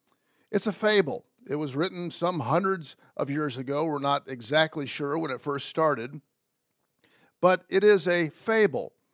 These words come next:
It is a story with principles, and these principles are good principles. It talks about work and planning and, and trials and testings and relationships, and it's used to teach these things to our children.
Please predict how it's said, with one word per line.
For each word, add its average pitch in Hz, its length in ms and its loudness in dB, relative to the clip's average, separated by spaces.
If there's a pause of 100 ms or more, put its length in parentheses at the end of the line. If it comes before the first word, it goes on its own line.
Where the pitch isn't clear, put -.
(560)
It 180 140 4
is 170 160 6
a 160 140 4
story 196 580 2
with 165 260 -2
principles, - 840 -6 (500)
and 165 220 0
these 214 220 2
principles 165 720 -2
are 165 160 0
good 151 320 0
principles. 151 580 -4
It 143 140 -8
talks 160 300 2
about 139 360 2
work 151 560 -2
and 110 200 -8
planning 160 680 -2
and, 110 280 -6 (340)
and 113 320 -6
trials 160 600 4
and 117 180 -8
testings 170 760 -2
and 113 240 -6 (160)
relationships, 165 1080 -2 (580)
and 180 200 2
it's 175 200 -4
used 175 560 0
to 170 100 2
teach - 600 -4
these 147 320 -4
things 131 520 -8
to 175 140 -4
our 170 140 2
children. 175 560 -4